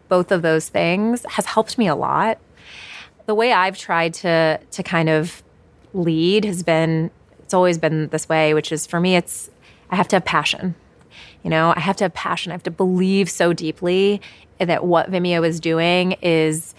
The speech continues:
important and matters for the world. And if I have passion, I have energy, and then I will, you know, I can kind of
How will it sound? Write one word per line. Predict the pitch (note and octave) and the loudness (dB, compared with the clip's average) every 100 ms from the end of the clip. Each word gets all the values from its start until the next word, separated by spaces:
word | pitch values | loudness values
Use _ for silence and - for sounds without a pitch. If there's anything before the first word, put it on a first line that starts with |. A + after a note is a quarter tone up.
| - | -10
important | - E3+ - F3+ F3 G3+ G3+ G3+ - - - _ | -6 -6 0 0 2 0 0 -4 -10 -18 -20 _
and | F#3+ E3+ D#3+ E3 | 0 0 0 -2
matters | D3+ D3+ E3+ F3 | 0 0 2 -2
for | - | -4
the | F3 | -4
world. | E3 D#3 D#3+ E3+ G3 G#3 G#3+ - - - | -2 2 2 4 2 0 -4 -12 -20 -6
And | F3+ | -4
if | F3+ | 0
I | |
have | F3 F#3 | 0 -2
passion, | - D3+ D#3 F3 | -2 -4 -4 -2
I | D#3+ | 0
have | E3+ | 0
energy, | D#3+ E3 F3 F#3+ F#3+ | 0 -2 -2 0 2
and | F#3+ E3+ | 2 2
then | D#3 | 0
I | D#3 | 2
will, | D#3 D#3 D#3 | 2 2 2
you | G3+ | -2
know, | F3 | -4
I | F3 | -2
can | E3+ F3+ | -2 -6
kind | F3+ D#3 | -6 -2
of | D#3 | -2